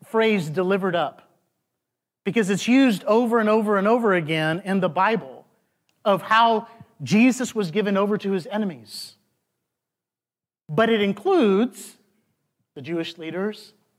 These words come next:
Pilate, the crowds. They're, they all deliver up, deliver up, deliver up. But then, when you look at our passage, ultimately,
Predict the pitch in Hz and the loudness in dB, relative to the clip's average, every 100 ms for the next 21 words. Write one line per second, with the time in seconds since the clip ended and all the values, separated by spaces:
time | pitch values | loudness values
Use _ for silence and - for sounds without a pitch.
0 | _ _ 143 156 165 180 180 _ _ _ | _ _ -12 -10 -8 -8 -10 _ _ _
1 | - - 151 151 165 170 165 - - - | -20 -18 -10 -4 -4 -4 -10 -20 -20 -20
2 | - 147 160 - _ _ _ 151 - 196 | -14 -8 -8 -8 _ _ _ -8 -2 -2
3 | 214 175 220 220 156 - 170 208 202 160 | -2 -2 -4 -2 -6 -8 -8 -6 -6 -8
4 | 151 190 226 220 170 - _ _ 202 226 | -6 -4 -4 -6 -10 -12 _ _ -6 -2
5 | 262 233 185 214 175 170 175 185 214 190 | 0 0 -2 -6 -4 -2 0 2 0 0
6 | 202 285 - 175 165 185 - - _ _ | 2 2 2 -2 0 -4 -6 -16 _ _
7 | _ _ _ - 247 285 185 180 151 | _ _ _ -2 -2 0 -2 -4 -8